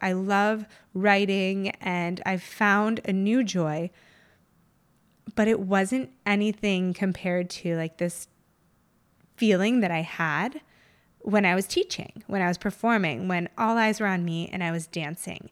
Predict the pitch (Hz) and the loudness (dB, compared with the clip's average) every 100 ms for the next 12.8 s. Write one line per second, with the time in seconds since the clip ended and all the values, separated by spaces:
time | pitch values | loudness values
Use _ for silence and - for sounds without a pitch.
0 | - - - _ - 208 196 196 196 208 | -20 -20 -20 _ -2 2 2 2 0 -2
1 | - - - - 208 202 202 202 - - | -6 -12 -12 2 4 6 4 2 0 -2
2 | 226 220 269 349 196 190 202 208 - - | 0 2 2 2 2 2 0 -4 -4 -2
3 | 311 - 170 175 190 185 180 165 170 - | -2 -2 -2 0 0 2 2 2 -2 -6
4 | - - _ _ _ 208 190 214 220 - | -12 -20 _ _ _ 0 2 2 2 2
5 | 208 220 196 165 180 170 180 311 - - | 2 4 2 0 -2 -2 -2 -4 -10 -14
6 | - - 202 185 185 180 190 190 - 185 | -10 0 2 4 2 0 -2 -4 -4 -4
7 | 190 180 190 - - 175 170 170 185 247 | 0 0 0 -4 0 2 2 2 0 0
8 | 277 - _ 196 185 180 185 - 185 - | -4 -8 _ 0 0 0 -2 -4 -8 -6
9 | 180 180 185 - 180 - 170 196 - - | -6 -4 -4 -6 -6 -4 -4 -6 -10 -20
10 | - - 220 220 - - 240 247 269 320 | -20 -6 -4 -4 -10 0 2 2 -2 -4
11 | - - 180 170 180 - 185 - 202 190 | -4 0 0 0 -4 -6 -6 -4 -2 0
12 | 196 208 - 175 143 190 - - | 0 -4 -2 -2 -2 -4 -12 -16